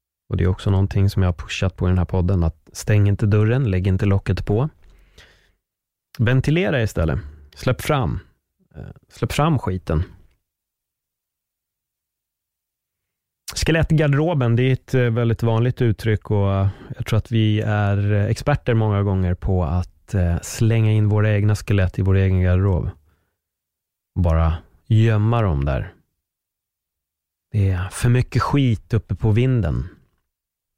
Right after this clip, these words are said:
Men det kan vara där. Borde jag rensa? Nä. Det kan vara där.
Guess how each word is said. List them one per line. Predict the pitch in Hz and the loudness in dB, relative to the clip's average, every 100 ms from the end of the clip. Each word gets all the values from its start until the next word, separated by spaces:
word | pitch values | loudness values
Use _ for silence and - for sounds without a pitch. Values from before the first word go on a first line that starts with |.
| _ _ _ _ _ - | _ _ _ _ _ -4
Men | 135 | 0
det | 139 | 0
kan | - 143 | 2 0
vara | 123 135 82 | 2 0 -2
där. | 71 64 87 _ _ _ _ _ _ _ _ - | -4 -6 -10 _ _ _ _ _ _ _ _ -4
Borde | 113 120 | 0 2
jag | 120 120 | 0 0
rensa? | 120 117 - 120 98 | 0 -2 -2 -4 -4
Nä. | 85 87 87 82 - _ _ _ _ _ _ _ _ _ _ _ _ _ _ _ _ _ | -4 -6 -6 -8 -12 _ _ _ _ _ _ _ _ _ _ _ _ _ _ _ _ _
Det | 123 | -2
kan | 117 107 | 0 2
vara | 90 78 | 2 0
där. | 65 69 | -2 -6